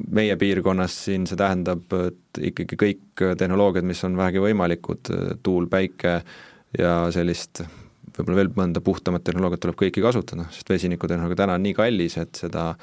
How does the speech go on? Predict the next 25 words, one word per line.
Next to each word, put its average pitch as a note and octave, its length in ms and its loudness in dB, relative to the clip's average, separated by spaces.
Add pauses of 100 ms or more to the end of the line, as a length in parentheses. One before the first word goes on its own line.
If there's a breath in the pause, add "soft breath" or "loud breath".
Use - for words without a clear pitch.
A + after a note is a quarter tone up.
(220 loud breath)
kasutada E2+ 500 -2 (1300)
pool F#2 320 4
aastast - 580 -4
on E2+ 140 -4 (240)
mõttetu - 400 -6
tegelikult, - 560 -10
et - 80 -10
ta E2+ 100 -4
lihtsalt E2 220 -2
ei F2 80 -2
tasu F2 160 0
ära. F2+ 160 0 (640 loud breath)
Aga, F2 260 0 (540)
aga F2 160 0
kindlasti F2+ 880 0
vesinikku F2+ 560 0
on F2+ 100 0
jällegi F2+ 380 0 (1040)
suhteliselt F2+ 520 -2
lihtne G#2+ 320 0
toota G2+ 380 2
igal F#2 260 2
pool, E2+ 220 -2 (500 loud breath)
lihtsalt E2+ 400 -4
see E2+ 200 2